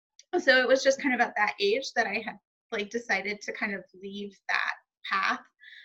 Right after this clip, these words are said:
Um, and so when I found Wicca, I was like, "Man, this seems a lot like organized religion." Um, so it was a really, really slow path before I got past that. Um,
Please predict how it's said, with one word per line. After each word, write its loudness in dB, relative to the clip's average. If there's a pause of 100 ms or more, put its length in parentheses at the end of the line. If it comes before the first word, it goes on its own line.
(260)
Um, -4 (400)
and 4
so -2
when -6
I 0
found 0
Wicca, 4
I 0
was -6
like, -6
"Man, 0
this -4
seems -6
a -4 (160)
lot 0
like -2 (140)
organized -4
religion." -14 (240)
Um, -10 (480)
so 4
it 4
was 2
a 2
really, 8
really 4 (120)
slow 0 (100)
path 6 (100)
before -2
I 2
got -2 (180)
past -8
that. -6 (800)
Um, -2